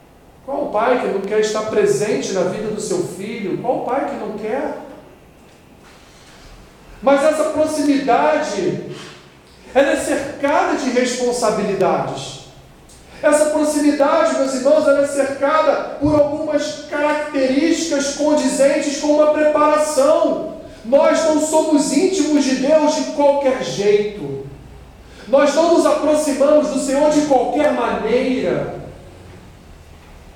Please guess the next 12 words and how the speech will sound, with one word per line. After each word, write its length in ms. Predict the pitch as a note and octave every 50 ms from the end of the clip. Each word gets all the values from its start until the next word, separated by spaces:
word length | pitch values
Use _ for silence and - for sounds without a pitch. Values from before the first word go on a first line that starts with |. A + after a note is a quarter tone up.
| - - -
Não 120 | E3+ F#3+ A3
é 80 | A3+
assim 320 | A3+ A3+ A3 G#3 G#3+ G#3+ G#3
que 80 | -
funciona 920 | F#3+ G3 G3 G3 - - F#3 F3 F#3 F#3+ F#3+ F#3 F#3 F3 D#3+ - - - - - - - - - -
um 140 | F3 F3 -
relacionamento 920 | F#3 G3 F#3+ F#3 F#3+ F#3+ - F#3 F#3 F#3 F#3 F#3 F#3+ F#3+ F#3+ F#3+ F#3 F#3
com 180 | F#3 F#3+ F3+ F#3
Deus? 580 | F#3+ G#3 G#3 B3 - - - - - - - - - - - - - - - - - - - - - - - - - - - - - - - - - - - - - - - - - - - - - - - - - - - - - - - - - - - - - - - - - - - - - - -
Meus 140 | - F#3 F#3
irmãos, 360 | G3 G3+ G#3+ G#3+ G#3+ G#3 G3
nós, 680 | G3 G3+ G#3+ G#3+ G#3 F#3+ E3+ - - - - - -